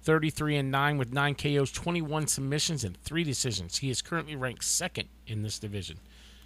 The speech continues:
His last fight was a loss by submission in the second round, October of last year,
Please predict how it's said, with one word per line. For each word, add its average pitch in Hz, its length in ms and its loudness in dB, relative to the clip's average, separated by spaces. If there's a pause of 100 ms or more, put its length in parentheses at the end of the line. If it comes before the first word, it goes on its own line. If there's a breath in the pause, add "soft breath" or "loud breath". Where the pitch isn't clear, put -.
His 120 160 0
last 113 220 2
fight 127 160 4
was 127 140 0
a 131 40 2
loss 139 220 4
by 156 120 2
submission 170 460 2
in 139 60 0
the 131 80 0
second 175 300 2
round, 139 280 4
October 139 420 2
of 165 80 0
last 165 300 2
year, 85 180 -6